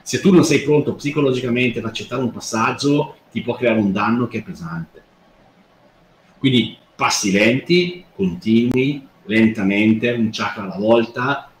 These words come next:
liberiamo, andiamo, testiamo e facciamo quello che ci fa stare bene, ma come abbiamo detto prima, con la più grande naturalezza del mondo,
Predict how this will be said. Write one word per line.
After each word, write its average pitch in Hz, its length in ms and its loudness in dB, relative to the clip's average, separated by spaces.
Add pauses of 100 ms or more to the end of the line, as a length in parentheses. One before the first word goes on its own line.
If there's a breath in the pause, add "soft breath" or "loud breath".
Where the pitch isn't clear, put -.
liberiamo, 113 960 0
andiamo, 117 800 -2
testiamo 110 880 0 (380)
e 151 160 2
facciamo 151 420 0
quello 151 220 0
che - 100 -14
ci - 80 -12
fa 123 160 -8
stare 123 300 -2
bene, 101 240 2
ma 135 320 -2 (200)
come 175 160 0
abbiamo 170 220 4
detto 170 260 0
prima, 127 360 0
con 127 100 -6
la 127 80 -4
più 127 140 -8
grande 135 240 -2
naturalezza 117 560 -2
del 104 160 -2
mondo, 92 440 -2